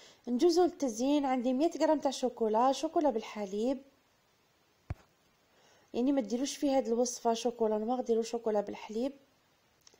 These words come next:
حطوها تبرد في الفريجيدار هكا باش تقدروا ترابيوها. هنا رايحه نسكرفجها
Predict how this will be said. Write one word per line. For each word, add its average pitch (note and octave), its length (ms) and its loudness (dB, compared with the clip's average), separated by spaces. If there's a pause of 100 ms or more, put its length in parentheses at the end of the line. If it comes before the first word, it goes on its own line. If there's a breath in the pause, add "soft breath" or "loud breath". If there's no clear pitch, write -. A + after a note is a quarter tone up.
(320 loud breath)
حطوها D4 420 0
تبرد B3 320 -2
في - 80 -8
الفريجيدار C#4 760 0
هكا D#4 160 -2
باش C#4 120 -6
تقدروا B3+ 320 0
ترابيوها. A3+ 840 -2 (360 loud breath)
هنا B3 200 2
رايحه C4+ 300 0
نسكرفجها A#3 880 -4